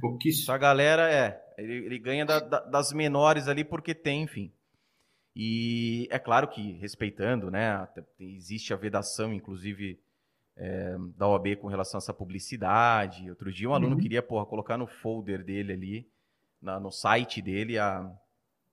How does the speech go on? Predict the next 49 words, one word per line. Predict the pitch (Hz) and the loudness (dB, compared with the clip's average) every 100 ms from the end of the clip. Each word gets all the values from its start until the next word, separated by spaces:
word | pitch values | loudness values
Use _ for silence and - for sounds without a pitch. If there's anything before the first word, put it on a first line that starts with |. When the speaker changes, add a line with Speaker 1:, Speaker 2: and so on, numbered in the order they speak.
| _ | _
Speaker 2:
as | - 101 | -10 -8
empresas, | 107 - 110 107 92 | -6 -2 -2 -2 -4
né, | 98 101 95 - | -4 -4 -6 -12
pra, | 95 95 | -10 -8
pra | - | -8
qua-, | - 98 92 | -4 -2 -2
pras | - 95 | -4 -8
quais | - 95 95 | -4 -4 -4
ele | 95 | -6
trabalha. | 101 95 95 98 | -4 -2 -4 -6
Eu | |
falei, | 104 95 | -8 -8
não | |
vai | 95 98 | -6 -6
fazer | - 120 120 | -6 -8 -8
essa, | 117 120 101 - _ _ - - | -8 -8 -8 -10 _ _ -18 -18
essa | - 101 | -8 -4
Speaker 1:
Tem | 107 139 | 4 8
Speaker 2:
loucura | 143 | 10
Speaker 1:
muito | 180 | 8
Speaker 2:
que | - | 6
vai | 120 | 6
dar | |
Speaker 1:
escritório | 123 160 175 165 | 8 10 10 8
que | 180 | 4
põe, | 165 160 151 | 12 12 12
viu, | 147 165 | 12 12
João? | 139 127 117 98 | 12 10 10 8
Mas | 101 127 | 8 10
não | 127 | 12
Speaker 2:
Põe, | 123 120 | 12 12
Speaker 1:
pode. | - 117 | 10 2
Speaker 2:
põe, | 117 | 0
Speaker 1:
Realmente | 101 123 - 123 - 104 | 4 6 6 2 0 -2
Speaker 2:
põe, | 110 | -2
Speaker 1:
não | |
pode. | - 120 120 - - | 2 4 4 0 -8
Speaker 2:
põe. | 104 95 82 80 85 | -6 -6 -8 -16 -14
A | |
galera, | 92 101 | -10 -8
a | 98 | -6
galera | 101 110 107 | -4 -4 -6
co-, | 101 | -8
acaba | 90 113 113 | -6 -6 -4
colocando. | 120 117 90 - - - _ _ _ _ _ | -4 -6 -8 -16 -20 -20 _ _ _ _ _
Mas | 135 151 147 | 0 2 4
aí | 156 190 196 - _ _ _ _ | 2 2 -8 -14 _ _ _ _
tem | 175 170 | -4 -2
justamente, | 143 190 - 165 170 170 175 | -4 -4 0 2 0 -2 -6